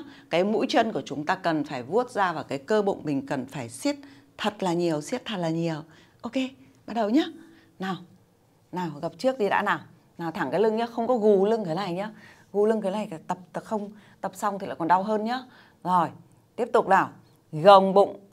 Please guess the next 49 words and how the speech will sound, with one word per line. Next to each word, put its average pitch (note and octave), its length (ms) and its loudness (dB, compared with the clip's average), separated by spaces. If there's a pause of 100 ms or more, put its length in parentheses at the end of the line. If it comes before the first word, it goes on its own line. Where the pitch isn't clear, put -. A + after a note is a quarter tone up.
(360)
hít C#4+ 280 -4
đầy F#3 160 2
một E3+ 100 -2
hơi, G3+ 300 2
thẳng C#3 200 -8
lưng F3 180 -2
ra, G3 300 0
ưỡn F#3+ 200 -2
ngực A#3+ 160 -4
ra, F#3+ 300 -4
gồng F3 240 4
bụng, F3 260 -2
nén E3+ 540 -2
thở, G3+ 200 0 (380)
ngả D#3+ 300 -2
về D3 180 2
sau, G3 240 2
ngả, E3+ 280 0
ngả, D3 240 0
ngả, D3+ 280 2
ngả, D#3 260 4
đúng F#3+ 320 8
rồi. A3 340 8 (460)
Ngả F3+ 360 2 (420)
theo A#3 140 10
khả G#3+ 180 6
năng G#3+ 200 6
nhá. B3+ 280 8 (280)
Đúng F3+ 160 0
rồi, A3+ 280 12
tất C4+ 100 8
nhiên C4 180 8
một F3 140 6
số A3 100 6
bạn D3 140 6
tập F3+ 160 2
tốt B3+ 180 8
cao G3 120 6
thất G#3+ 140 0
thường F3 160 4
ngả D3 180 0 (320)
sâu B3+ 520 12
hơn B3 340 8
như A#3 120 4 (200)
cô A#3+ 100 6
Hà A#3 100 6
Nga A3 240 6
thế F#3 60 4
này. G3 180 6